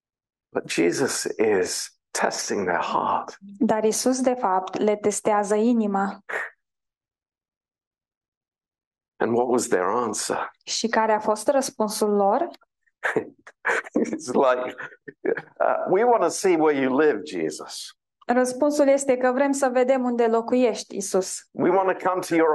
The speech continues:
Speaker 1: apartment.”
Speaker 2: Vrem să venim la tine, în apartament.
Speaker 1: „We wanna see your pad.”
Speaker 2: Vrem să-ți vedem
Speaker 1: „Your apartment.”
Speaker 2: apartamentul.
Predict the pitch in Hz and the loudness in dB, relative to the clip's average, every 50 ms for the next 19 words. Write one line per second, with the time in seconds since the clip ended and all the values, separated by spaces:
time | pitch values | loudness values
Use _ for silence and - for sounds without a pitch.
0 | 143 - - 175 170 165 139 - - - - - - - - - - 226 233 269 | 2 0 0 2 2 2 2 0 0 -2 -4 -4 -8 -16 -20 -14 -6 0 0 2
1 | 277 254 - 269 247 226 247 247 254 262 254 247 240 226 226 226 226 233 233 302 | 2 2 2 2 2 2 2 2 4 4 4 4 4 4 2 2 0 0 0 0
2 | 254 220 208 196 202 202 208 208 208 214 214 214 - 226 226 220 202 190 185 190 | 0 0 0 0 0 0 0 0 0 -2 -2 0 0 -2 0 0 -2 -4 -6 -10
3 | - - - 160 - - _ _ _ _ - 127 127 - - - 143 156 151 151 | -12 -8 -8 -8 -8 -8 _ _ _ _ -16 -16 -12 -6 -2 0 2 2 2 2
4 | 156 156 147 147 - - - 160 147 147 143 135 123 127 - - - 147 123 107 | 4 2 0 0 -2 0 2 2 2 4 4 2 2 0 -2 -4 -2 0 0 0
5 | 90 76 69 69 - - _ _ _ _ _ _ _ _ _ _ _ _ _ _ | 0 -2 -4 -4 -8 -16 _ _ _ _ _ _ _ _ _ _ _ _ _ _
6 | - - 208 220 214 220 208 240 247 262 262 262 254 - 262 247 226 - 226 233 | -6 -6 -4 -2 -2 0 0 2 2 2 2 2 2 2 0 0 0 0 2 2
7 | 233 233 226 240 233 226 226 226 233 233 - - _ _ _ _ _ _ _ - | 4 4 4 2 2 2 2 0 -2 -4 -8 -16 _ _ _ _ _ _ _ -12
8 | - _ - 117 107 110 117 117 110 95 - - - 98 85 82 - - - 87 | -8 _ -2 2 4 4 4 4 2 0 -2 -2 -2 0 0 0 -2 -2 -8 -12
9 | - - _ - _ _ _ - - 214 214 - 240 233 233 233 233 233 233 226 | -14 -16 _ -20 _ _ _ -6 -6 -4 -2 -2 -2 -2 0 -2 0 0 2 0
10 | 214 202 202 196 - 202 190 190 190 | 0 0 -2 0 -2 -2 -2 -2 -6